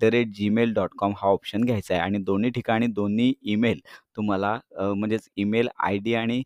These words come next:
पुढचा डोमेन आहे दोन्ही एकत्रित टाईप करून पुढे सिक्युरिटी कोड आहे न चुकता टाईप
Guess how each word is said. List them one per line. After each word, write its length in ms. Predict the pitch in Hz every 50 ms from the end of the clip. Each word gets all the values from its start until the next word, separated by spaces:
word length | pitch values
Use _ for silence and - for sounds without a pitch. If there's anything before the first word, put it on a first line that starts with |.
| _ _ _ _ -
पुढचा 260 | 113 107 101 - 117
डोमेन 400 | 113 98 104 104 104 107 113 113
आहे 220 | 110 107 110 117
दोन्ही 340 | 110 101 104 101 104 117 127
एकत्रित 380 | 127 110 - 107 98 - 104 101 -
टाईप 160 | 101 101 - _ -
करून 300 | - 117 101 95 90 92 90 _
पुढे 160 | - 107 110
सिक्युरिटी 500 | 107 - - 101 - - 117 120 110 123
कोड 240 | 113 - 113 113 107
आहे 240 | 104 104 107 110 123 - - - _ _ -
न 140 | 107 110 117
चुकता 360 | 117 - 117 104 - - 110
टाईप 300 | 107 - - 98 101 104